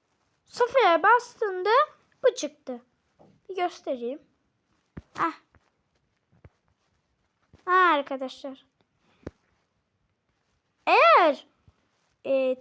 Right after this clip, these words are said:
tek atışta bitirmek istiyorsan şöyle yapacağım. İçinden bir gösterelim. Bunu kilidi aç. Heh. Şöyle yapacağım.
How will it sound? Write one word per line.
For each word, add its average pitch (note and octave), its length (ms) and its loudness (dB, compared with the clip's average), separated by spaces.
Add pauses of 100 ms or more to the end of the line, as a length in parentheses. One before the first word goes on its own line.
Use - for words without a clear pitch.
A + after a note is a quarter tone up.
tek A4+ 220 -2
atışta D#5 720 0
bitirmek C#5+ 580 -2
istiyorsan C#5+ 720 2
şöyle A#4+ 260 0
yapacağım. A#3+ 500 -4 (1600)
İçinden D4+ 540 -12
bir C#4+ 80 -18
gösterelim. C#4+ 760 -14 (1500)
Bunu C4+ 220 -20
kilidi C#4 460 -18
aç. D4 580 -18 (280)
Heh. B3 100 -14 (680)
Şöyle A4+ 260 -2
yapacağım. B3 580 -8